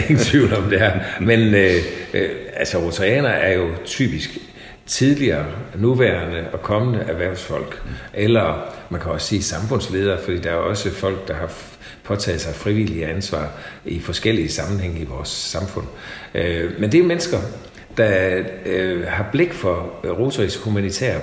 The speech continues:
profil, fordi man kan sige, Rotary er egentlig verdens allerstørste humanitære organisation. Der er en komma to med-, to millioner medlemmer ud over hele verden. Så det er jo en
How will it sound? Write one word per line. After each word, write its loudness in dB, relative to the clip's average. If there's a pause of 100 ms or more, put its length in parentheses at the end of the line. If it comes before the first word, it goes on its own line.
(100)
profil, -2
fordi -4
man 0
kan -4
sige, -2 (420)
Rotary 4 (100)
er -2
egentlig 0
verdens -2 (140)
allerstørste -2 (460)
humanitære -4
organisation. -4 (100)
Der -2
er 0
en 0
komma -4
to -4
med-, -2 (180)
to -4
millioner -2 (100)
medlemmer 0 (500)
ud 4
over 0
hele 0
verden. -6 (540)
Så -10
det 0
er 6
jo 6
en 0